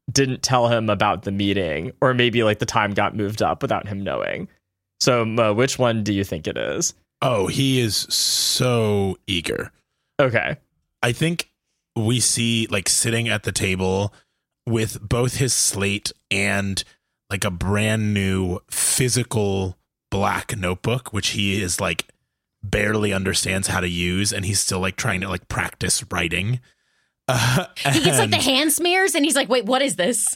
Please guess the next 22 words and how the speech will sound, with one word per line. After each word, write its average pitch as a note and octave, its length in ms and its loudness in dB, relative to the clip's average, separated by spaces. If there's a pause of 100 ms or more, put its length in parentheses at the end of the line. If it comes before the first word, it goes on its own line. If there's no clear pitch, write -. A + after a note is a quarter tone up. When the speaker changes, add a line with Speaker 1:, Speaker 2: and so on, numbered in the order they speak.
(160)
Speaker 2:
a C#3+ 100 2
hundred, C#3 360 0
like, B2+ 180 0
still, - 200 0
like, C3+ 180 2
trying G#2+ 580 2
to, A2+ 160 0
like, G2+ 260 -2
get G2+ 160 0
his G2+ 160 0
handwriting F2+ 520 -2
down. G2+ 440 -2 (640)
I C#3 80 2
think C3 160 0
you B2+ 140 2
also A#2+ 220 0
see B2 260 2
that, G#2+ 160 -2
like, F#2+ 320 -2 (220)
he A2+ 180 -2
has A2 160 -2
got, G#2+ 340 -2